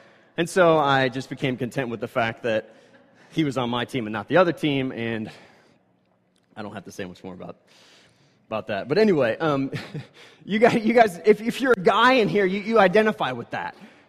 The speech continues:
You, you wanna be a hero, and maybe if you're a girl, I, I'm not, so I don't know how that, how that works, how, if you're wired that way, I don't, I don't know. But th-, there's this reality that we, that we want, we want to be able to rise up to the occasion and show up for something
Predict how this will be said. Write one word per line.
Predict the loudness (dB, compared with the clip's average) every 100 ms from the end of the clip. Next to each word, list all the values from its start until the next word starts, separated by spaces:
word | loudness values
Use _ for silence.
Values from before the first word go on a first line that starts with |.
| _
You, | -14
you | -8 -4 -2 -2
wanna | 4 6 6
be | 4 4
a | 4
hero, | 4 4
and | 4
maybe | 4 4 0
if | 0
you're | -4
a | 0
girl, | 0 2
I, | 0 -6 -20 _ _ _ _ _ _ -10
I'm |
not, | -6 -6
so | -6 -8
I |
don't | -6
know |
how | -8
that, | -8 -10 _ _ _ _
how | -8
that | -6 -6
works, | -8 -10 -20
how, | -12 -10
if | -10 -12
you're | -10
wired | -6 -6 -8
that | -10
way, | -8 -8
I |
don't, | -10 -12 _ -10
I | -6
don't | -4
know. | -4
But | -6 -12 -16 -12
th-, | -10
there's | 0 4 2 2
this | 0 0
reality | -4 0 0 0 -2
that | -4 -4
we, | -6 -8 _
that | -6
we | -2 -2
want, | 0 -2 -2 -12 _ -16
we | -4 -4
want | -2 -4 -4
to | -4
be | -2
able | -2
to |
rise | -4 -4 -4 -4 -4
up | -8 -8
to | -10
the | -8
occasion | -8 -6 -6 -6 -10 -14 -14
and | -14
show | -14 -12 -8 -8 -6
up | -8 -12 _
for | _ -20
something | -16 -16 -16 -20